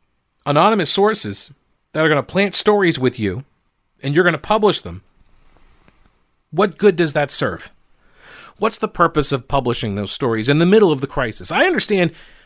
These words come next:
waiting until after the crisis, and then you could do, like, a, a, a, a whole story on what happened and the personalities involved and the fights that were going on. Um, but is there a purpose to be served in pu-, in publishing it in real time?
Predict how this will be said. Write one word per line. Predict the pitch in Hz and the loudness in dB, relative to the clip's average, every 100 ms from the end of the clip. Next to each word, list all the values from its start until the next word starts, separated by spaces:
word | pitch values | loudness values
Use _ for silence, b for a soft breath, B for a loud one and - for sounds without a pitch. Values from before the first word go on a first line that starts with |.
| b | b
waiting | 170 196 180 | 0 2 2
until | 147 139 180 | 0 0 0
after | 214 - | -2 -6
the | 175 | -10
crisis, | - 170 151 165 143 | -2 -2 -2 -6 -4
and | |
then | 156 | -4
you | 151 | -2
could | 143 | -2
do, | 143 | 2
like, | 139 131 | 2 2
a, | 123 110 101 _ - | 2 0 -2 _ -4
a, | 117 | 0
a, | 104 - 110 98 - | 0 -4 -8 -10 -4
a | 131 | -2
whole | 123 165 147 | 2 2 2
story | - 147 147 143 | -2 0 2 2
on | 123 113 120 | 0 -2 -2
what | 147 | -2
happened | - 151 147 151 143 139 113 | -2 -4 -2 0 0 0 -2
and | 95 B B B B | -4 B B B B
the | - 110 | -6 -4
personalities | 156 160 139 135 147 135 135 | -4 -4 -2 -2 -2 -2 -6
involved | 135 117 135 131 120 | -6 -4 -4 -4 -4
and | 104 | -8
the | |
fights | - 147 143 - | -2 0 0 -4
that | 127 | -4
were | 127 | -2
going | 131 127 123 | 0 2 2
on. | 120 120 127 B B B B - | 2 2 -2 B B B B -2
Um, | 120 110 107 - - - _ - - | 2 2 0 -4 -16 -20 _ -20 -2
but | - | 2
is | 170 180 | 2 2
there | 170 | 0
a | 156 | -2
purpose | 143 190 196 208 - | -2 -2 0 -2 0
to | 185 | 0
be | 160 | 0
served | - 165 160 139 143 | 0 4 2 2 0
in | 131 | 0
pu-, | - - 156 | -2 -6 -4
in | 139 | -6
publishing | 123 156 156 - 135 | -2 0 0 0 0
it | 135 | 0
in | 131 | 0
real | 120 123 120 | 0 0 0
time? | - 123 85 | -2 -2 -4